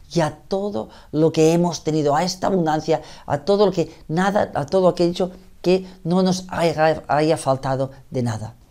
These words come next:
Por tanto, yo os animo a que ahora que estamos a un final de año, que busquemos un momento, un momento de tranquilidad, un momento de espacio. Si tenemos algún diario personal, pues es un buen momento para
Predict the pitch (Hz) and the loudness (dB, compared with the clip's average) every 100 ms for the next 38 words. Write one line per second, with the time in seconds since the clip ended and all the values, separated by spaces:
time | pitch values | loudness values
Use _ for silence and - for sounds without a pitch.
0 | - - 190 208 285 339 330 - - 190 | -20 -6 0 4 6 6 2 -2 -2 8
1 | 269 311 - - - 233 240 220 202 233 | 10 10 8 -2 6 8 8 6 6 6
2 | 208 147 - - - 180 185 190 220 233 | 4 2 -2 -8 2 4 6 6 6 0
3 | - 196 196 202 196 170 165 185 - 165 | 2 2 4 0 2 2 2 0 -2 -2
4 | 143 147 156 156 131 135 - - - 180 | 0 2 2 2 -4 -6 -16 -4 2 2
5 | - 208 226 208 180 170 190 180 147 160 | 2 2 2 4 2 2 0 0 0 0
6 | 190 180 190 190 208 202 - - 156 160 | 2 2 2 2 0 0 -18 -2 0 2
7 | 160 143 139 139 151 151 139 - - 156 | 0 0 0 2 4 4 0 -12 -10 -2
8 | 175 190 208 160 - 165 165 147 151 156 | 0 2 4 2 2 0 0 -4 -2 0
9 | 180 190 - - - 170 170 180 208 214 | 0 -2 -6 -12 0 4 4 4 4 4
10 | 208 165 160 165 185 196 196 196 151 151 | 4 4 6 6 6 6 6 6 4 4
11 | 156 156 156 160 180 180 170 156 180 196 | 4 4 4 2 2 4 2 2 0 2
12 | 226 165 156 | 4 6 4